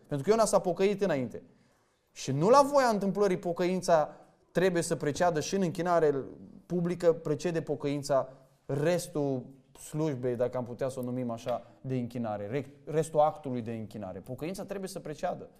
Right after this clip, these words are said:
ca să fie binecuvântată de Dumnezeu. Apoi, un principiu foarte, foarte, foarte, foarte important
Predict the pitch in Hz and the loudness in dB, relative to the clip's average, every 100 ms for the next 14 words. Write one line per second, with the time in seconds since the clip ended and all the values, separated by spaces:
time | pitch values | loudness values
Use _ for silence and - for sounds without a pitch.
0 | _ - 139 131 170 160 143 143 139 135 | _ -10 -8 -8 -6 -6 -4 -6 -6 -4
1 | 143 135 127 - _ _ - 127 120 113 | -4 -4 -8 -12 _ _ -10 -6 -6 -8
2 | 101 - _ - 202 165 190 208 180 170 | -10 -16 _ 8 8 10 6 6 0 -2
3 | 180 147 - 196 202 160 - 175 147 135 | -2 -4 6 8 8 4 0 0 -2 0
4 | 175 - 135 - 247 220 175 143 131 131 | 0 0 -8 2 6 6 4 -4 -4 -2
5 | 151 | -2